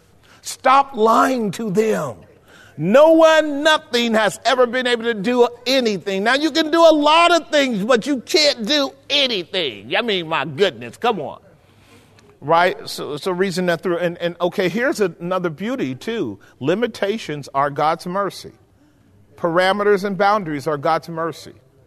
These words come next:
Did you, you guys get that? It's extremely important. So, one of the roles of Christ's mediation, the reason that he mediates, as our text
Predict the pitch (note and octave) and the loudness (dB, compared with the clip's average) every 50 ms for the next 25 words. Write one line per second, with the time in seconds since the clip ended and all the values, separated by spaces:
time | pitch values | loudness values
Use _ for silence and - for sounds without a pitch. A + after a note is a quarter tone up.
0 | _ _ _ _ _ _ _ _ _ _ _ _ _ _ - C3 C3 C#3+ C#3 C3+ | _ _ _ _ _ _ _ _ _ _ _ _ _ _ -14 -12 -10 -10 -12 -10
1 | C3 C#3 D3 D#3 D3+ D3+ C#3+ - E3+ E3 - F#3 - F3 F3+ F3 - - C3+ C3+ | -10 -4 -2 0 0 0 0 -2 -4 -4 -2 0 2 2 2 0 -4 -10 -14 -12
2 | - D3+ C#3 - - - - E3+ E3+ E3+ D#3+ D#3+ D3+ D3 C#3+ - - - F3+ C#3 | -10 -12 -12 -12 -16 -12 -8 -6 -6 -6 -6 -6 -6 -6 -8 -4 0 2 2 2
3 | F#2+ F2 E2 - - - - G3+ D#3+ A#2 - - - - - - _ _ B2 D#3 | 0 -2 -8 -14 -10 -4 0 0 0 0 -2 -8 -18 -20 -20 -20 _ _ -2 0
4 | F#3+ G3+ G#3 G3+ F3+ F#3 E3+ E3 G3 G3+ G3+ G#3+ G#3+ G3 F3 - - F3 F3 E3+ | 0 0 0 0 -2 -2 -2 0 0 0 2 2 2 2 0 -2 -4 -2 0 0
5 | E3 D#3+ D#3 - - - - F3+ E3+ F3 E3 - - E3 F3 F#3 F#3+ D#3+ E3 D#3+ | 0 -2 -4 -8 -8 -4 -2 -2 -2 -2 -4 -6 -8 -8 -8 -8 -6 -4 -2 -2
6 | E3+ F#3+ G#3 - - D3 C3+ C3+ C#3 C#3 B2 D3 E3+ E3+ - E3 D#3+ D#3 D#3 D#3 | -2 -2 -2 -4 -6 -8 -8 -6 -8 -4 -2 -2 -2 -2 -4 -6 -6 -4 -4 -4
7 | D3 D#3+ E3 D3+ D3+ F3 G#3 G#3 F#3 D#3 C3+ C3 C#3 B2+ - - C#3 C#3 B2+ C#3 | -4 -4 -8 -8 -8 -8 -8 -8 -6 -6 -6 -6 -6 -8 -8 -6 -6 -6 -4 -4
8 | C#3 - A2+ - - D#3+ D3 - - | -6 -6 -6 -4 -4 -4 -4 -6 -12